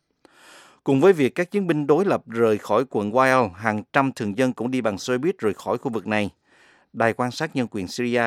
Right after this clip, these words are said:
có trụ sở ở Anh chuyên theo dõi tình trạng bạo động ở Syria nói rằng bảy trăm năm mươi người theo trông đợi sẽ rời khỏi khu vực này trong ngày thứ Tư.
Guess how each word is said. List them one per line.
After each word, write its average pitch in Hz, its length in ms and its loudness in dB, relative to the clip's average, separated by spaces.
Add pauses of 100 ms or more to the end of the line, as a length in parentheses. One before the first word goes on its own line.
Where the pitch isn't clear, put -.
có - 80 -6
trụ 92 140 -10
sở 98 180 -8
ở 113 160 0
Anh 120 340 -4
chuyên 117 180 -8
theo 110 140 -8
dõi 92 200 -6
tình 98 320 -8
trạng 90 320 -8
bạo 90 120 -4
động 90 380 -4
ở 87 320 -4 (240)
Syria 117 440 -2 (120)
nói 135 140 -4
rằng 104 240 0 (520)
bảy 107 200 0
trăm 135 200 0
năm 131 120 0
mươi 135 100 0
người 113 220 0
theo 120 140 -6
trông 123 200 -4
đợi 95 140 -2
sẽ 120 160 -4
rời 110 160 -2
khỏi 101 180 -4
khu 131 140 -8
vực 110 200 -8
này 95 220 -6
trong 107 120 -8
ngày 95 160 -8
thứ 131 100 -14
Tư. 123 300 0